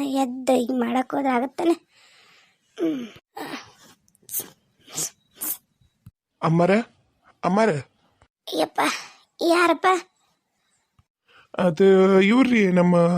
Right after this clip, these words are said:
Speaker 2: ನಾನು ಸೋ-, ಸೋಮನಹಳ್ಳಿಯಿಂದ ನಮ್ಮ ರಾಮನಗೌಡ ಕಳ್ಸ್ಯಾರ್ರಿ.
Speaker 1: ಓ, ಸೋಮನಹಳ್ಳಿ ಆತನ? ಹಾ, ತಡಿ, ತಡಿ. ಹ್ಮ್. ಬಾರಪ್ಪ, ಒಳ ಬಾ.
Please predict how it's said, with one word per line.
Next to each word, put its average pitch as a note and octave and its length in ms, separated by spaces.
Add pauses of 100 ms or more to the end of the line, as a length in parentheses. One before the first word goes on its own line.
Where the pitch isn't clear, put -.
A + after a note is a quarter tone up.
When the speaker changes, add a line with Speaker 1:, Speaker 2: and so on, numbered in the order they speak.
(480)
Speaker 2:
ನಾನು F#3 280 (420)
ಸೋ-, - 260
ಸೋಮನಹಳ್ಳಿಯಿಂದ A3+ 760 (240)
ನಮ್ಮ F3+ 180
ರಾಮನಗೌಡ F#3+ 400
ಕಳ್ಸ್ಯಾರ್ರಿ. E3 460 (460)
Speaker 1:
ಓ, F4+ 180
ಸೋಮನಹಳ್ಳಿ G4+ 680
ಆತನ? C#4+ 280 (380)
ಹಾ, D4 260
ತಡಿ, A#3 240
ತಡಿ. A3+ 240 (800)
ಹ್ಮ್. B3 260 (640)
ಬಾರಪ್ಪ, B3+ 340 (300)
ಒಳ D4+ 140
ಬಾ. D#4 140